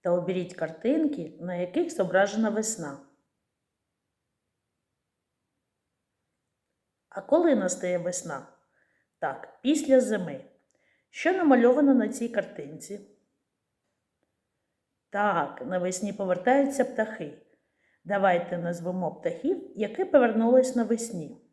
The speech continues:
Це хто, дітки? Пізнали? Це качка. А це хто? Чапля.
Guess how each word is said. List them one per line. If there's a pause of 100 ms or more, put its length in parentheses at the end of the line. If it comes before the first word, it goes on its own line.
(540)
Це
хто,
дітки? (280)
Пізнали? (1300)
Це
качка. (440)
А
це
хто? (2000)
Чапля.